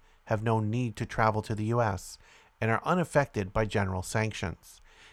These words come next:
and probably not greatly even by those aimed at family members directly. The same applies to big business, which has ways to circumvent sanctions. It is inevitably poor people who are most affected,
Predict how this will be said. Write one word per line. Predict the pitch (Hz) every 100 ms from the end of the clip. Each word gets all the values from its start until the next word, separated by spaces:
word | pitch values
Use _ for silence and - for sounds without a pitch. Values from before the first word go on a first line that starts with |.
| - 123
and | 120
probably | 175 208 175 113
not | 113 120 127
greatly | 120 131 110 113
even | 139 127 113
by | 110
those | 110 110 -
aimed | 120 123 117
at | 117 -
family | 139 139 127 101
members | 95 95 107
directly. | - 123 123 - - 104 _ _ _ _ _ _ _ -
The | -
same | - 151 151
applies | 131 - 95 95
to | -
big | 104 92
business, | 113 120 120 90 - - - _ _
which | 117 -
has | 127
ways | 117 127 127 -
to | 139
circumvent | - 156 - 113 98 92 -
sanctions. | 95 87 - 87 - - - _ _ _ _ _ - _ -
It | 113
is | 110
inevitably | 123 123 139 151 151 104 98
poor | - - 156 160
people | - 90 90
who | 90 107
are | 104
most | 104 135 -
affected, | 135 139 135 - 90